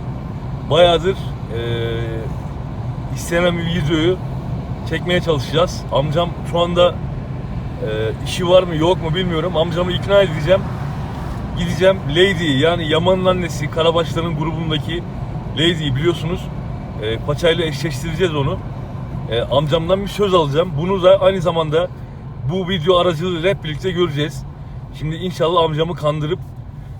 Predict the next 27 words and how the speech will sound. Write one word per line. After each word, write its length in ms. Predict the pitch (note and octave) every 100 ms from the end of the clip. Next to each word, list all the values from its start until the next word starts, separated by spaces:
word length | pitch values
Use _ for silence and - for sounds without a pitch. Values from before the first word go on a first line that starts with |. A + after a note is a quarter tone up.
| -
yani 180 | G2+ A2+
kandırıp 340 | - C#3 C#3+ D3 -
demeyelim 380 | F#3 G#3+ E3 A#2+
de, 40 |
yani 160 | A2+ A#2
amcamı 440 | C3+ D3 D#3+ E3+
inşallah 540 | E3+ E3 D#3+ D3 F3 -
işi 240 | - D#3+
varsa, 340 | D#3+ D#3+ - A#2
yani 300 | B2 B2+ B2
böyle 180 | C3+
zorlayarak 680 | B2+ A#2 C#3+ C#3+ D#3 C3 A#2+
biraz 280 | A#2+ E3+ - - - - - - - - -
amcamın 380 | D3 C3+ F3
oraya 220 | F3+ F3+ F3
gideceğiz. 440 | C3 E3 F3+ -
Hem 200 | C3+ D#3
o, 180 | D#3+ D#3 - - - - - - - - - - - - -
a-, 100 | G2+
ayakları 500 | A2+ A#2 C3 C#3+ C#3
sakat 340 | D#3+ D#3 D3+
olan 240 | D3 D3 C#3+ - - - - -
Karabaş'ın 460 | A#2+ C#3 D3+ -
oğlunu 220 | D3+ D3+ D3+
da 80 |
görmüş 380 | B2+ B2 B2 A#2
olacağız. 320 | A#2+ A2+ E3+